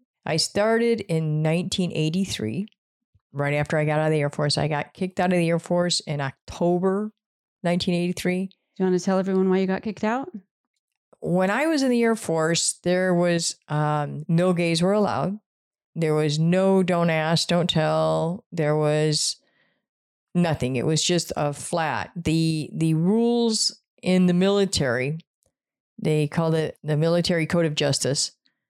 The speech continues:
Speaker 1: was that sex was to be performed missionary style between a man and a woman, and that was it.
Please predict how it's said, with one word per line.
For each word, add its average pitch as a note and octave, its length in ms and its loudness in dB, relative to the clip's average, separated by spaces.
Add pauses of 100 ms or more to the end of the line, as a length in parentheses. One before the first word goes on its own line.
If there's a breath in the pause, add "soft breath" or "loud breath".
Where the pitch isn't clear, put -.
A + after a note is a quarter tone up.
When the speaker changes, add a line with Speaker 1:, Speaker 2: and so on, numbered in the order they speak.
(180)
Speaker 1:
was D#3 760 0 (580)
that D#3 260 0
sex G3+ 340 -2
was G3+ 200 -2
to G#3 140 -4
be A#3+ 220 0
performed G#3+ 640 0
missionary F#3 540 2
style E3 360 0
between D#3+ 360 0
a - 40 2
man D3 220 2
and C#3+ 120 2
a C#3+ 60 2
woman, C3+ 280 2
and C3+ 100 0
that B2 200 -2
was C3+ 180 -2
it. A2+ 200 -4